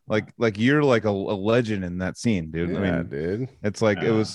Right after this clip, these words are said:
Speaker 1: it was really cool to see, like, all the people come out and just be like, "Fuck yeah, you got Ed?" Like, they were so
Speaker 3: Yeah.
Speaker 1: stoked, 'cause
Speaker 3: It
Speaker 1: it's like,
Speaker 3: was
Speaker 1: dude.
Speaker 3: overwhelming to see some response, uh, some of the responses. I mean, like, you know, and I, I didn't, I didn't hit,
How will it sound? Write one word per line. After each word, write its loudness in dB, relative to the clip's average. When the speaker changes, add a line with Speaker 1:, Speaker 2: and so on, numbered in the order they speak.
Speaker 1:
it -2
was 0
really 4
cool 0
to -2
see, 2
like, 2
all 2
the -4
people -4
come 0
out 2
and -6
just -12
be 0
like, 0
"Fuck -4
yeah, 0
you -4
got 2
Ed?" 4
Like, 2
they -4
were -2
so -2
Speaker 3:
Yeah. 0
Speaker 1:
stoked, -2
'cause 0
Speaker 3:
It 0
Speaker 1:
it's 2
like, 2
Speaker 3:
was 4
Speaker 1:
dude. 6
Speaker 3:
overwhelming 0
to -2
see -4
some -2
response, -6
uh, -2
some -4
of -2
the -2
responses. -6
I -4
mean, -2
like, -2
you -6
know, -6
and -8
I, -4
I -2
didn't, -4
I -8
didn't -4
hit, -8